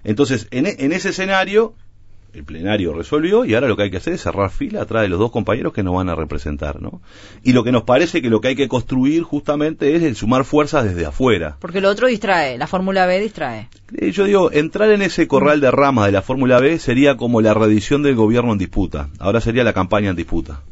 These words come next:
Speaker 1: ¿no? Y acá no hay disputa ninguna. El Frente Amplio tiene un único programa, una propuesta política clara y una fórmula clara que desde nuestro pu-, punto de vista
Speaker 2: Mm.
Speaker 1: es, este,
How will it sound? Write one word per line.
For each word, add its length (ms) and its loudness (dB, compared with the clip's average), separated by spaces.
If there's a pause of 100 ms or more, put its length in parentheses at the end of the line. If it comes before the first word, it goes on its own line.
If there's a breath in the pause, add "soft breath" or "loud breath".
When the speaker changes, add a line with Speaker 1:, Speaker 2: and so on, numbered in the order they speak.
(140)
Speaker 1:
¿no? 340 -6
Y 80 0
acá 220 0
no 120 4
hay 140 4
disputa 340 0
ninguna. 540 0
El 80 -6
Frente 260 0
Amplio 180 0
tiene 200 0
un 100 0
único 240 0
programa, 500 2 (440 loud breath)
una 240 4
propuesta 400 0
política 460 0
clara 420 0
y 80 2
una 160 2
fórmula 400 0
clara 340 0 (420 loud breath)
que 300 0
desde 340 2
nuestro 320 0
pu-, 160 -6 (200)
punto 300 0
de 60 4
vista 500 -2
Speaker 2:
Mm. 100 -14
Speaker 1:
es, 500 -4
este, 500 -8